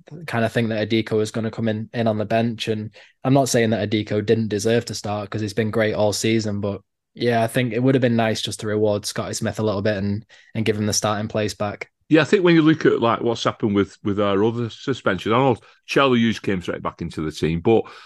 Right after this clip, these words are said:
Speaker 2: but both Callum Lang and, and, uh, Charlie White have been out on suspensions, haven't they? And neither of them came back into the team straight away. In fact, Charlie White didn't even make the squad when he came back from suspension, and Langy found himself on the bench, and then the, he, Langy's been gradually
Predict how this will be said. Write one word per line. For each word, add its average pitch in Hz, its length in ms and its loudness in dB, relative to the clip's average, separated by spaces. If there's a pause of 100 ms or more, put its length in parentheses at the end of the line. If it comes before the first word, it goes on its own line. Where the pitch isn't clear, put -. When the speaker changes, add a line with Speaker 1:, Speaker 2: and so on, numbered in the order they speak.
(180)
Speaker 2:
but 135 180 4
both 139 240 4
Callum 139 320 2
Lang 127 240 2
and, 127 240 2
and, 117 380 -2
uh, 113 160 0
Charlie 117 320 -2
White 123 260 -4 (140)
have 98 100 -6
been 104 140 0
out 98 120 2
on 90 140 0
suspensions, 85 640 -6
haven't 104 260 0
they? 78 100 -2 (140)
And 104 220 6
neither 135 340 6
of 107 100 6
them 120 200 4
came 95 260 2
back 78 220 -2
into 82 220 -6
the 76 100 -4
team 101 380 -4
straight - 340 -2
away. - 260 -4 (260)
In - 60 0
fact, 123 300 0
Charlie 117 260 2
White 101 220 2
didn't 98 200 -2
even 92 200 0
make 98 160 -2
the - 80 -8
squad - 340 -2
when 85 100 -2
he 80 60 -4
came 78 260 -6
back 71 200 -4
from 71 320 -6
suspension, - 640 -6 (240)
and 90 120 2
Langy 98 260 4
found 92 200 0
himself 90 380 0
on 85 100 -2
the 85 80 -2
bench, 87 420 -2 (300)
and 87 140 0
then 92 140 2
the, 82 220 -2
he, - 280 -2
Langy's 87 300 -2
been 87 200 -4
gradually 82 560 -2